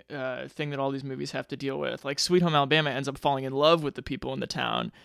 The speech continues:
Uh, The Judge is very vindictive toward them.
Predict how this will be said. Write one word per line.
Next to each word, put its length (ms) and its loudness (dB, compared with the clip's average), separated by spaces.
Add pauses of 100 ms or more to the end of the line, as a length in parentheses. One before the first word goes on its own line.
(240)
Uh, 500 -2 (480)
The 140 0
Judge 220 8
is 100 0
very 440 4
vindictive 640 -8
toward 320 -6
them. 300 -6